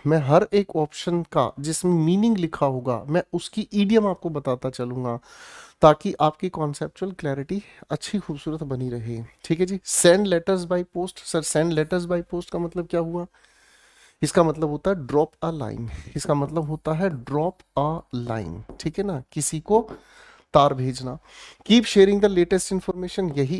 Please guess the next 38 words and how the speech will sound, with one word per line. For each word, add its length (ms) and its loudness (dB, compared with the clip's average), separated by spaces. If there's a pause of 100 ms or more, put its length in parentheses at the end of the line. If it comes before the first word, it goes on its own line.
इस 140 -10
लिखे 260 -2
हुए 140 -2
सवाल 320 -2
का 160 -4 (260)
करेक्ट 260 -4
आंसर 300 -2
है, 100 -6
किसी 280 -8
को 140 -2
अपडेटेड 400 -4
रखना। 300 -4 (480)
Not 380 8
disturb 440 2
him 120 2 (140)
in 240 0
matters, 420 -2 (200)
तो 80 0
इसका 220 -2
मतलब 320 -4
क्या 120 -2
हो 160 -2
गया, 180 -2 (460)
इसका 220 0
मतलब 300 -2
है 180 -2 (200)
mind 320 0 (160)
one's 300 -2 (120)
own 320 -2
business, 460 -8 (340)
इसका 240 -4
मतलब 340 -6
क्या 100 -2
हो 140 -6
गया, 220 -2 (600)
mind 420 0 (400)
one's 340 -2 (1700)
own 320 -2